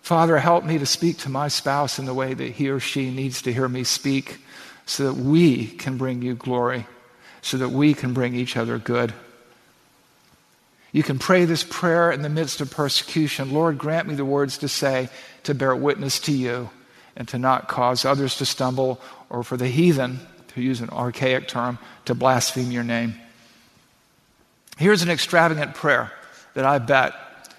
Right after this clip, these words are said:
always receives an answer, and probably a yes answer, I'm pretty sure. "Give us this day our daily bread." God, give us what we need for life today according to thy will.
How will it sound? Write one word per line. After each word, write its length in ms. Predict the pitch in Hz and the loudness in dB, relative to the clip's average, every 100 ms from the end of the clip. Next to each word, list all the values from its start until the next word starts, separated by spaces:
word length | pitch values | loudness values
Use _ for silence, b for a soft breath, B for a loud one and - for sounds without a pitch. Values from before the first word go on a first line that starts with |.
| - | -10
always 360 | - 143 135 123 | -2 0 0 0
receives 420 | 127 - 131 127 | -4 -4 -4 -4
an 100 | 120 | -6
answer, 460 | 135 139 - 107 107 - B B B B B B B B _ _ _ _ _ _ _ _ _ _ - | -4 -6 -6 -6 -8 -12 B B B B B B B B _ _ _ _ _ _ _ _ _ _ -6
and 140 | 127 | -4
probably 720 | - 165 170 156 127 123 113 - - - _ _ _ _ _ _ _ - | 4 6 8 6 2 -2 -6 -10 -20 -20 _ _ _ _ _ _ _ -6
a 60 | |
yes 380 | 123 135 131 - | -2 0 2 0
answer, 460 | 117 120 - 110 104 - | -2 -4 -4 -6 -8 -8
I'm 160 | 117 120 | -6 -2
pretty 280 | 135 123 120 | 0 0 -2
sure. 380 | - 117 117 110 - B B B B _ | -2 -2 -4 -8 -18 B B B B _
"Give 180 | 135 160 | 2 4
us 200 | 156 143 | 6 4
this 260 | - 143 127 | 0 0 0
day 460 | 120 123 117 110 - - - | 2 2 0 -4 -10 -20 -8
our 180 | 117 113 | -4 -2
daily 380 | 120 120 113 | -2 0 -2
bread." 420 | 110 117 117 120 107 - _ _ b b b b b _ | -2 -2 -2 -4 -10 -20 _ _ b b b b b _
God, 320 | - 151 143 131 | 2 4 4 2
give 160 | 156 | 2
us 180 | 175 - | 2 2
what 160 | 156 143 | 0 0
we 120 | 143 | -2
need 220 | 143 143 | -2 -4
for 140 | - | -6
life 360 | 117 131 143 - | -2 2 0 -2
today 480 | 139 120 120 123 110 B B - | -6 -4 -4 -4 -8 B B -12
according 540 | 117 - 127 127 127 | -10 -2 0 0 -4
to 140 | - | -4
thy 260 | 120 131 123 | 0 2 2
will. 360 | 117 120 120 | 2 -2 -4